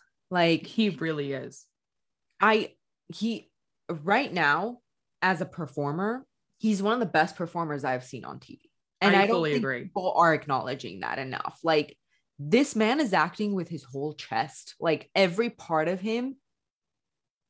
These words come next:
Speaker 1: is doing something. Like, you can focus on different parts of his, like, body, his face, everything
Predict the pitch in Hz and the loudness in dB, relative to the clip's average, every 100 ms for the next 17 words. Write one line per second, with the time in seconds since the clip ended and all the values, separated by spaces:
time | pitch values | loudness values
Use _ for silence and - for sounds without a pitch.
0 | - 208 123 180 170 160 147 - 117 127 | 0 0 0 0 0 0 -2 -4 -4 -4
1 | 104 53 - _ _ _ - 202 202 220 | -10 -10 -18 _ _ _ 0 0 2 0
2 | 226 254 220 - 214 220 180 - 165 175 | 2 0 0 4 4 4 -2 -2 -6 -6
3 | 175 175 180 170 175 165 165 160 143 127 | -6 -4 -6 -4 -2 0 -2 -4 -6 -8
4 | - 143 117 - 143 135 123 143 - 151 | -6 -6 -6 -2 0 0 -4 -12 -2 0
5 | 127 - - _ _ _ _ _ _ 214 | 0 -6 -18 _ _ _ _ _ _ 0
6 | 202 190 185 - 127 127 | 0 0 -2 -2 -12 -12